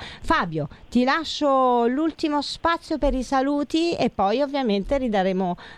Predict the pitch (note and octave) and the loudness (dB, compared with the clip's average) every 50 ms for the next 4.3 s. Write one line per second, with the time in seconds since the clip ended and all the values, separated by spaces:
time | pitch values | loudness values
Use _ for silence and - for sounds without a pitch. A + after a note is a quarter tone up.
0 | - - F3+ F#3+ F3+ F3 F3 F3 F3 G3 G#3+ G3 G#3 F#3+ E3+ E3 E3+ - A#3 A#3 | -10 -2 0 2 2 2 2 2 2 2 2 2 2 0 0 0 -2 0 0 0
1 | A#3+ B3 - - F3 E3 D#3 D#3 D3 D#3 F#3 E3+ F3 D#3 D3 - F#3 - A#3 G#3+ | 0 0 0 -2 0 0 0 0 0 0 0 0 0 0 0 -2 -2 0 0 0
2 | F3 - G#3 G#3 - - A3 F3 - G#3+ G3+ G3+ G3+ F#3 G#3+ B3 A3+ F#3+ B2 E3+ | 0 0 -2 -2 -2 -2 -2 0 0 2 2 4 2 2 2 2 2 2 4 4
3 | F#3 F3 F3 F3+ - F3+ E3+ F3 E3+ F3+ - - G3 - - G3+ G3+ G3+ F3+ E3 | 4 4 2 0 0 -2 -2 -2 -4 -6 -6 -8 -10 -8 -4 -2 0 0 0 -2
4 | D3+ - - D3+ D3 | -4 -4 -4 -4 -4